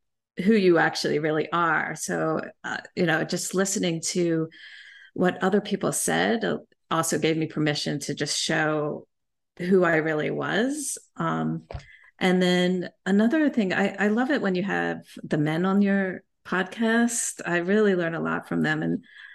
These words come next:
one of them said something that really helped me out a lot was that, um, that a lot of men don't have close friends and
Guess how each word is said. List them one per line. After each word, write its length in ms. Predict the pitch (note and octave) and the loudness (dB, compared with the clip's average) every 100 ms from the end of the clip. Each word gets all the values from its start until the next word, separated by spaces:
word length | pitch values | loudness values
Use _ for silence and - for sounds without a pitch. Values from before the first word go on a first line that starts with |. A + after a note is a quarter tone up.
| - - | -14 0
one 220 | G#3+ A#3+ | 4 4
of 100 | B3 | 4
them 180 | G#3+ F#3 | 2 0
said 440 | - F#3+ F3+ D#3+ | 0 0 -2 -4
something 360 | - E3+ E3+ D#3 | -6 -4 -2 -2
that 180 | C#3+ | -4
really 460 | D3 D#3+ E3 E3 D3 | -2 2 2 4 0
helped 300 | D3+ D3+ - | 0 -6 -4
me 120 | D#3+ | -2
out 200 | D3+ D#3 | -2 -2
a 40 | D#3 | -2
lot 420 | E3 E3 D#3 - | -2 0 -2 -2
was 240 | D#3+ - | -4 -4
that, 440 | - D#3 D3+ D3 - - | -4 -2 -2 -6 -12 -8
um, 380 | E3 E3 D#3+ D#3 - - - | -4 -2 -2 -4 -8 -20 -6
that 120 | F#3 F#3 | -2 0
a 40 | |
lot 220 | F3+ F#3 | 2 2
of 160 | G3+ F#3 | 0 0
men 580 | E3+ E3+ E3+ E3+ E3 - _ _ - | 0 0 0 -2 -6 -10 _ _ -8
don't 300 | F#3 F3+ F3+ | -2 -2 -2
have 400 | E3+ E3+ E3 - | -4 -2 -4 -8
close 360 | - F3 D#3+ - | -6 -2 -2 -4
friends 640 | - D#3 F3 A#3+ C#4+ - - _ _ _ _ _ - | -6 -2 2 2 2 -4 -20 _ _ _ _ _ -2
and 540 | E3 D#3+ D#3+ D#3 | 0 2 0 -4